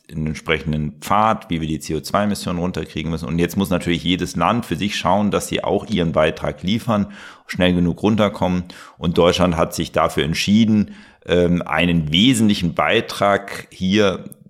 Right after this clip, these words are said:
für die Zielerreichung dadurch zu leisten, dass wir aus der Kohle aussteigen. Und, ähm, deswegen sehe ich jetzt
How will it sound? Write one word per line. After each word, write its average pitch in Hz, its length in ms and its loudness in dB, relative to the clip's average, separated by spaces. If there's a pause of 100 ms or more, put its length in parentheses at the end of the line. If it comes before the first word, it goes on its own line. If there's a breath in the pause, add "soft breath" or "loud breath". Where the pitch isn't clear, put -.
(300)
für 98 240 0
die 85 160 -2
Zielerreichung 92 800 2
dadurch 117 380 0
zu - 100 -2
leisten, 92 420 2
dass 82 180 -2
wir 65 60 -2
aus - 120 -6
der 73 80 -4
Kohle 73 280 -2
aussteigen. - 520 -12 (500 loud breath)
Und, 87 640 2
ähm, 82 1040 -2 (340)
deswegen 101 800 2 (240)
sehe 85 220 0
ich 101 120 2
jetzt 101 360 2